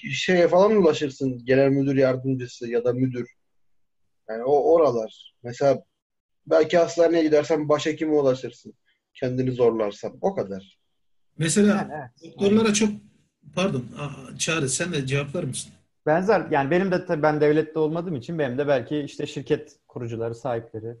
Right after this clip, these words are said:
Speaker 3: yatırımcılar, öyle şeyler olabilir yani.
Speaker 2: Mesela Ekşi Sözlük'te genel bir eğilim var. Doktor gömme eğilimi diye bir şey.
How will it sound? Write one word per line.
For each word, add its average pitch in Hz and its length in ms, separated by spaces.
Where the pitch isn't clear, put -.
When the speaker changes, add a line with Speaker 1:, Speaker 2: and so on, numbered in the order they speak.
Speaker 3:
yatırımcılar, 131 760
öyle 135 120
şeyler 135 260
olabilir 113 400
yani. 113 140
Speaker 2:
Mesela 202 420
Ekşi 180 260
Sözlük'te 208 440
genel 180 340
bir 180 80
eğilim 165 320
var. 127 180
Doktor 139 320
gömme 143 360
eğilimi 120 340
diye 110 160
bir 104 60
şey. 185 200